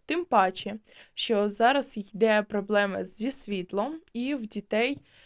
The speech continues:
а, немає можливості бути присутнім з вами на парі. Наприклад, ви провели практичну роботу, а студента не було на парі,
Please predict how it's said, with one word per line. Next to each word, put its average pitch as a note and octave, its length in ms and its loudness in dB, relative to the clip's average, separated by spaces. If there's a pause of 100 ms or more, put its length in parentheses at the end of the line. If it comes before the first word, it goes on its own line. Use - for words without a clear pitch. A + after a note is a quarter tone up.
(180)
а, G3 500 -2
немає G#3+ 340 4
можливості A3+ 580 -2
бути A3 280 -4
присутнім A#3 520 -2
з A3 100 2
вами A3 340 4
на - 100 -12
парі. - 380 -6
Наприклад, G#3 520 -8 (920)
ви B3 260 4
провели A3+ 540 6
практичну A3 580 -2
роботу, C#4+ 520 0
а A3+ 140 4
студента A#3+ 580 -2
не A#3+ 160 0
було G#3 340 0
на F3+ 120 -8
парі, - 420 -6